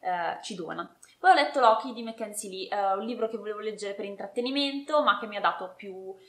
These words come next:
insoddisfazione di quanto pensassi, perché l'autrice si prende gioco dei suoi lettori. Non vi dirò perché, perché purtroppo è spoiler. Vi basti sapere che se siete fan della Marvel, mm, e volete la precisione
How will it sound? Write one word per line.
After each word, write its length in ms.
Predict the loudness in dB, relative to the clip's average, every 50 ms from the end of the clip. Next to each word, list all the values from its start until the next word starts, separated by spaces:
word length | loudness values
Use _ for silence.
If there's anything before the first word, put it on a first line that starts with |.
| -18 _
insoddisfazione 840 | 0 2 4 6 8 8 8 6 4 2 0 -2 -2 -4 -6 -6 -6
di 100 | -6 -4
quanto 240 | -4 -4 -4 -6
pensassi, 640 | -8 -8 -8 -8 0 2 4 4 4 2 -2 -6 -6 -6
perché 220 | -6 -2 2 4
l'autrice 420 | 6 6 4 4 0 -2 -4 -4
si 140 | -8 -10 -8
prende 340 | -8 -8 -8 -6 -8 -8 -8
gioco 280 | -6 -6 -6 -6 -8 -12
dei 120 | -14 -16
suoi 180 | -16 -14 -14 -14
lettori. 500 | -14 -10 -8 -6 -4 -2 -4 -4 -4 -10 -18 -20 -20 -20 -20 -20 -20 -20 _ _ -20 -20 _ _
Non 120 | -4 0
vi 100 | 2 2
dirò 200 | 4 6 4 4
perché, 280 | 4 2 0 0 0 -2
perché 200 | -2 -2 -4 -6
purtroppo 480 | -8 -10 -8 -6 -6 -6 -4 -6 -4 -4
è 60 | 0
spoiler. 800 | 0 -2 -2 2 6 6 8 8 6 4 2 2 2 2 2 0
Vi 80 | 0 2
basti 300 | 2 2 2 0 -4 -2
sapere 440 | -2 -2 0 2 2 2 2 2 0
che 300 | -2 -2 -2 -2 -4 -4
se 680 | -6 -6 -6 -4 -4 -2 -2 -2 -2 -4 -4 -8 -14 -18
siete 300 | -14 -6 -4 -4 -4 -2
fan 280 | 0 0 0 0 0 0
della 220 | 0 2 2 4
Marvel, 640 | 4 6 6 6 6 4 2 -4 -10 -10 -6 -6 -6 -6 -6 -12 _ _ _ _ _ -20
mm, 680 | -20 -20 -20 -20 -20 -20 -20 -20 -20 -20 -20 -20 -20 -20 _ _ _ -20 _ _ _ _ _ _
e 420 | _ -4 0 0 2 2 0 -6 -14 -16 -18 -16 -16 -2
volete 440 | 4 4 6 8 8 6 6 6 6
la 100 | 4 4
precisione 1080 | 4 2 -2 -2 -4 -6 -6 -2 0 2 4 6 6 6 4 2 0 -2 -4 -4 -8